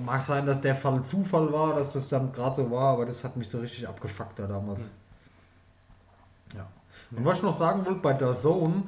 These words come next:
Speaker 1: ähm, hat mich jetzt gehört, ich hab dazone, hatte ich jetzt auch ein paar Jahre.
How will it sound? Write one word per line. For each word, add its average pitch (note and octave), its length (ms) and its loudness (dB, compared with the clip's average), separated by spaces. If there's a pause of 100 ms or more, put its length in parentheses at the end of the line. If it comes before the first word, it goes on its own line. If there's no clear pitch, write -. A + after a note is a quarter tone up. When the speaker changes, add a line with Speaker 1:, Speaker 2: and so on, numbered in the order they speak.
(500)
Speaker 1:
ähm, C3 720 0
hat C3+ 160 -4
mich D3+ 120 -4
jetzt D#3+ 200 -4
gehört, D3+ 180 2
ich C#3+ 100 -6
hab D#3 120 -2
dazone, D3+ 420 2
hatte C#3+ 140 -2
ich C#3 80 -4
jetzt C#3 160 0
auch D3 200 -4
ein D#3+ 60 -2
paar C3 160 0
Jahre. B2+ 540 -2